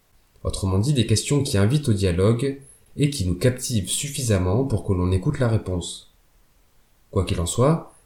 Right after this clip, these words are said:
les questions offrent des bénéfices sur plusieurs points. Elles offrent la possibilité à celui qui questionne d'enrichir ses connaissances,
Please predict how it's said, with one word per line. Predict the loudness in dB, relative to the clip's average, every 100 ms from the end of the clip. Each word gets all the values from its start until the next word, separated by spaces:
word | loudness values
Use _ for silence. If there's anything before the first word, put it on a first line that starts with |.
| _
les | -8 -4
questions | -4 0 0 0 0
offrent | 0 0
des | -2 0
bénéfices | 0 -2 -4 -4 -2
sur | -2 -2
plusieurs | 0 0 0
points. | -2 -4 -6 _ _ _ _ _ -8
Elles | -4 0
offrent | 0 0 -6
la |
possibilité | -4 -2 -2 -4 -4 -2 0
à | 0
celui | 0 -2 -4
qui | -6 -2
questionne | -2 0 0 2
d'enrichir | 2 2 2 2 0
ses | -2
connaissances, | -2 -2 0 2 2 2 -4